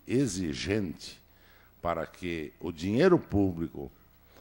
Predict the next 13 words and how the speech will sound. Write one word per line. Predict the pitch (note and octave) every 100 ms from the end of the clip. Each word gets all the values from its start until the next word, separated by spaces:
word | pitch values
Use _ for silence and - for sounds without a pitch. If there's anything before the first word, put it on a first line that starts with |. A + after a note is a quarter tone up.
| -
fosse | - A#2+ F#2 -
administrado | G2 F#2+ F#2+ D#2 F#2+ G2
de |
uma | G2 E2+
forma | - F#2 F#2 E2
muito | F#2+ G#2+ F#2
transparente, | - F#2 E2+ - D#2+ D2 F2+ F#2 -
que | - -
é | E2
o | F2
que | - E2+
nós | C#2+ E2+ D2
desejamos. | D#2+ D#2 C2+ A1+ - - -